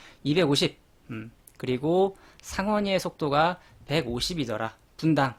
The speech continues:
그렇다는 거죠. 일 분당 이백오십 미터, 상원이는 일 분당 백오십 미터를 달린다라는 거죠. 이런 문제를 풀 때 중요한 점, 음, 항상 중요한 거, 미지수.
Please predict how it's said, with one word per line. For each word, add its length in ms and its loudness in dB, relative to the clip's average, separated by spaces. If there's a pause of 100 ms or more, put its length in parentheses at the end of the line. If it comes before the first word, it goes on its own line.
(140)
그렇다는 320 -4
거죠. 140 -8
일 180 0
분당 360 -2
이백오십 400 -2
미터, 560 -4
상원이는 480 -2
일 140 -6
분당 280 -6
백오십 300 -4
미터를 340 -2
달린다라는 720 -2
거죠. 220 -16 (440)
이런 220 6
문제를 240 6
풀 140 -8
때 80 0
중요한 500 2
점, 240 2 (120)
음, 320 -6
항상 460 -2
중요한 400 -2
거, 120 -12
미지수. 600 -8